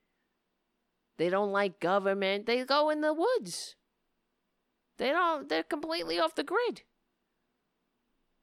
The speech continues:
Go and do it. Learn from them.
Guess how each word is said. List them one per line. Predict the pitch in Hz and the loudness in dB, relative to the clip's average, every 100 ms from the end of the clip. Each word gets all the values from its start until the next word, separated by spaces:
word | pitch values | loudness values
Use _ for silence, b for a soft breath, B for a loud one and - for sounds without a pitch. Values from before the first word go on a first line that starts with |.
| _ _ _ _ | _ _ _ _
Go | - 151 254 311 - | -4 0 0 -2 -6
and | 254 320 208 | -2 -2 0
do | 160 156 | 0 2
it. | 214 - - _ _ _ _ _ _ _ _ _ - | 0 -2 -20 _ _ _ _ _ _ _ _ _ -14
Learn | 135 180 285 | -2 0 0
from | 330 349 | -2 -4
them. | 370 403 349 170 | -2 -2 -4 -8